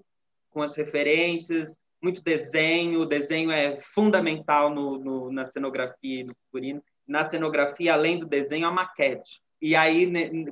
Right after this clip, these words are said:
nesse, nesse projeto que se inicia assim, com referências, com desenhos, você vai conversando com o diretor e, e juntos vão afinando, né? Ah, isso daqui dessa forma, não, acho que é, é desse jeito e tudo mais, até que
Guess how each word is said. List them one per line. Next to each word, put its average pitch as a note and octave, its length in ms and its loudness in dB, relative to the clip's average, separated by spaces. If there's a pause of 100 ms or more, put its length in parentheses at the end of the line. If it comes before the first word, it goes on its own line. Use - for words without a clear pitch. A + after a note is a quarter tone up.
(360)
nesse, F3+ 360 4
nesse F3+ 260 2
projeto E3 500 2
que - 100 -20
se - 160 -6
inicia D3+ 420 0
assim, D3 260 -4
com C#3+ 160 -6
referências, D3+ 720 -2
com D3+ 140 -8
desenhos, D#3 560 -2
você D3+ 240 -8
vai D3 180 2
conversando C#3+ 480 -6
com - 80 -14
o C#3+ 60 -14
diretor D#3 520 -2 (240)
e, E3+ 140 0 (180)
e E3 120 -8
juntos G3 580 2
vão F3+ 220 0
afinando, D#3 580 -2
né? D3 240 -4 (160)
Ah, F3 240 0
isso E3 180 -8
daqui D3+ 300 -8
dessa C#3 260 -10 (160)
forma, D#3 520 -2
não, D#3+ 340 -4
acho D3 240 -8
que C#3+ 260 -10 (120)
é, C3 320 -8
é B2+ 40 -4
desse C3+ 400 -10
jeito D3+ 380 -8
e - 40 -20
tudo D3 200 -14
mais, D3 340 -8
até D#3+ 240 -8
que E3+ 280 -10